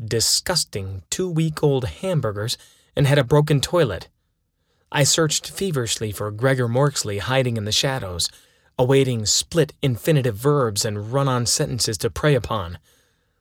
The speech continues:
I only found an alternative setting that evidenced profusely. We were with real rugged, local Montanans, men and women who already situated and saturated on an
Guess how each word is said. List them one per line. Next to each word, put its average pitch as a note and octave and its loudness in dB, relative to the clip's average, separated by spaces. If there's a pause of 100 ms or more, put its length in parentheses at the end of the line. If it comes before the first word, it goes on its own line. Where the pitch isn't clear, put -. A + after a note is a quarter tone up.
(120)
I D3+ 4
only F3 4
found D3+ -2
an B2 -4
alternative C#3+ -2
setting A#2 0
that A2 -4
evidenced A#2 0
profusely. C3+ -2 (800)
We B2+ 0
were B2+ -2
with A#2+ -4
real C#3+ 0
rugged, C3 0 (220)
local B2+ 0
Montanans, A#2 -2 (580)
men E3+ 2
and C3 -2
women A2+ 0
who B2+ -6
already E3+ 0
situated B2+ -2
and A2 -4
saturated B2+ 0
on A2 -2
an G2+ -10